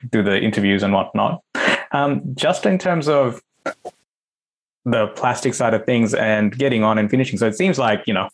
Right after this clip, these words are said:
that was a fortunate, and obviously you're also very skilled. I mean, obviously you really like plastics and that probably helped you getting onto the training program.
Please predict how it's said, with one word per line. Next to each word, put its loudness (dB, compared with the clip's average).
that 0
was 2
a 2
fortunate, 0
and -2
obviously 2
you're 4
also 2
very 0
skilled. 0
I 0
mean, 2
obviously 0
you 4
really 4
like -2
plastics -2
and 0
that 0
probably 0
helped -2
you 2
getting 2
onto 0
the 0
training -2
program. -2